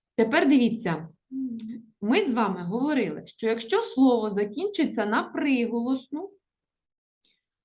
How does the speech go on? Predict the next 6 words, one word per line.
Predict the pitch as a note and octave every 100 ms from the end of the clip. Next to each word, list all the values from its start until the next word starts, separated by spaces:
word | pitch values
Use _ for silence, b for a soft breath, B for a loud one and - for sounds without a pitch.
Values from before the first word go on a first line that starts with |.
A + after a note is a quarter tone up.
| _ -
е, | G#3 G#3 G#3+ G#3
як | A#3 C#4 C#4
перед | C#4 C4+ A#3
якою | C#4 D#4+ D#4 C4
стоїть | - B3 A3+ F#3+
голосна, | F#3 C4 B3 G#3 - - E3 D#3 F#3 -